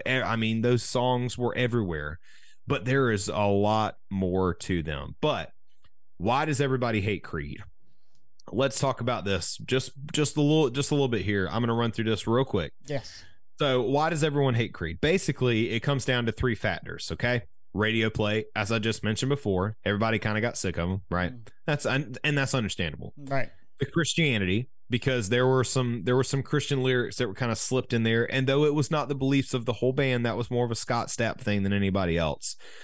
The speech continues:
Speaker 1: Uh, he's the, he's the front man, right? So every,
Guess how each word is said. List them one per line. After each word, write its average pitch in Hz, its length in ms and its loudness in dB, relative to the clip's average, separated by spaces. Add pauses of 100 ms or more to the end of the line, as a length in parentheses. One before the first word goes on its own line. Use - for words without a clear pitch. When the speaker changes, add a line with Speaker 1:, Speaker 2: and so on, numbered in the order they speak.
(180)
Speaker 1:
Uh, 110 240 2
he's 123 300 2
the, - 140 -2 (120)
he's 127 260 2
the 107 340 2 (140)
front 123 240 -2
man, 82 220 -2
right? 98 320 -2
So 101 180 0
every, 135 380 0